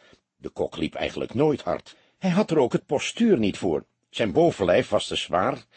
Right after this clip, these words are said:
en in verhouding daarmee waren zijn benen te kort. De kok in draf was een koddig gezicht.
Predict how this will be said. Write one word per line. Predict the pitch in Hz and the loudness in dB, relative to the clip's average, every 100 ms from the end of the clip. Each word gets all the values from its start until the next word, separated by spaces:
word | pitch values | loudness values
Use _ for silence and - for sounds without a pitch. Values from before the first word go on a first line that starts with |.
| _ | _
en | - 147 | -4 -2
in | 139 | 0
verhouding | 101 87 107 143 165 | -2 2 2 2 0
daarmee | 131 117 107 139 | -2 0 2 2
waren | 117 87 | 2 0
zijn | - 73 | -2 -6
benen | 69 135 95 | -2 0 0
te | - | -6
kort. | - 139 - - _ _ _ _ _ _ | -2 -2 -4 -14 _ _ _ _ _ _
De | - 131 | -8 -4
kok | - 202 - | -2 -2 -2
in | 117 | 0
draf | 123 160 - - | 2 2 -2 -8
was | 110 78 | -6 -6
een | 73 | -10
koddig | - 131 113 | -4 -2 -2
gezicht. | - - 82 - - | -4 -4 -4 -6 -18